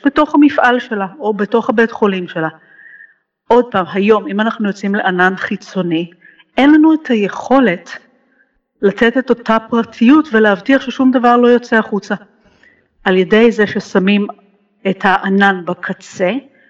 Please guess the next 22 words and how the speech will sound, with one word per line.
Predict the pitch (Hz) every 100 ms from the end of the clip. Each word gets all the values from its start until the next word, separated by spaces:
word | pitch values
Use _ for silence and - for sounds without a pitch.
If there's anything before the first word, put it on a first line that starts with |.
| _
במקרה | 190 185 180 220 214
הזה | 202
הקצה | 208 202 190 202
יהיה | 196 190
ממש | 180 175 190 175
on | - 196 190
premise | - 196 180 -
באותו | 151 165 196 196 - 214 190 - _ _
מפעל | 175 170 - 220 226 185
או |
באותו | 160 170 185
בית | 165 170
חולים, | - 180 185 269 285 - - -
אפשר | 185 - 233
לתת | 240 233 247
מענה | 233 226 240 247
לכל | 214 196 - 202
הצרכים | 214 - 196 - 180 165
של | 196
הפרטיות. | 180 175 165 175 127 - - - - - - - - -
והנושא | 180 185 196 - 254
השלישי | 269 - 285 254 - 320 330 311 285